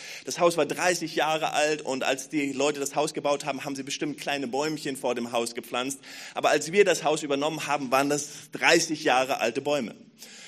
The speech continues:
Mein Vater lebt in der Nähe und, ähm, ich bat ihm um Hilfe und er kam mit seiner Motorsäge und hat mir geholfen,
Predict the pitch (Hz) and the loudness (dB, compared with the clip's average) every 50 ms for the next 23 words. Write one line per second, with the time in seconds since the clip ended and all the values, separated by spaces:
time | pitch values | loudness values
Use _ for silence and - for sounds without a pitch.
0 | - - - - 277 277 - 190 175 165 170 151 160 170 170 - 156 156 151 151 | -16 -6 -2 0 0 0 2 2 2 4 4 4 4 4 4 2 2 2 2 2
1 | 156 175 185 185 180 170 147 139 139 139 135 131 139 143 135 139 135 131 127 123 | 2 4 4 4 4 4 4 4 2 0 0 -2 -2 0 0 0 0 0 -4 -6
2 | 123 - - 135 147 160 156 139 135 127 127 127 160 165 165 165 165 - 135 131 | -6 0 2 2 2 2 2 0 -2 -2 -2 -2 0 0 0 0 -2 -4 -6 -4
3 | 123 120 - - 147 143 147 143 135 147 135 131 131 127 139 160 165 160 160 139 | -4 -4 -4 -4 -4 -4 -4 -4 -4 -2 -2 -2 -2 -2 0 -2 -2 -2 -2 -4
4 | 127 123 139 147 139 - - - - 147 - 143 139 131 127 135 127 123 - 151 | -2 -2 -2 -2 -2 -2 -4 -4 -4 -6 -6 -6 -6 -4 -2 -2 -4 -2 0 0
5 | 147 147 147 143 - 135 127 117 | 2 2 0 -2 -6 -10 -10 -8